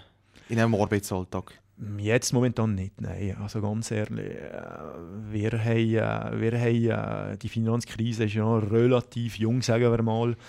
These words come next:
Speaker 2: Aber, äh, bis jetzt haben wir eigentlich das Glück, dass, äh, dass uns die Unternehmen, äh, weiterhin unterstützen, also im Sponsoring.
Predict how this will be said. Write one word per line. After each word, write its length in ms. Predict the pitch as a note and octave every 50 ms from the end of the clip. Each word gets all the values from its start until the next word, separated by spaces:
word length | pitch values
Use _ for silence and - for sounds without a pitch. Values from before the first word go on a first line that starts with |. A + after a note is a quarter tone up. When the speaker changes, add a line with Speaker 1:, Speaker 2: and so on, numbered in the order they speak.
| - - - - - - -
Speaker 2:
Aber, 460 | - F#2+ G2+ - - G#2+ G#2+ G#2 G#2+ A#2
äh, 100 | A#2 G#2
bis 180 | - A2+ G2+ -
jetzt 280 | A#2 A#2 - - -
haben 120 | - A2+ A2
wir 100 | G#2+ A2
eigentlich 260 | A2+ A#2+ B2 B2 -
das 120 | - -
Glück, 280 | - A#2+ A#2+ A#2+ - -
dass, 280 | - B2 A2+ - -
äh, 180 | B2+ G#2+ G2+ G#2+
dass 180 | - A#2 G#2 G#2
uns 160 | A#2+ C3 -
die 120 | - B2 A2+
Unternehmen, 500 | A#2 B2 - - A#2 A2+ A2 A2 A#2 A#2+
äh, 480 | A#2 A2+ A2+ G#2+ - G#2 G2 G2+ G#2
weiterhin 400 | A2+ C3+ - - C3 C3 B2+ B2
unterstützen, 580 | B2+ B2+ C3 B2+ - - - A#2+ A#2+ - - A#2
also 220 | A2 - G#2 G2
im 300 | G#2+ A2+ A2 G#2+ A2+ B2
Sponsoring. 580 | - - A#2 A2+ A#2 A#2+ A2+ A#2 A#2 A#2 A#2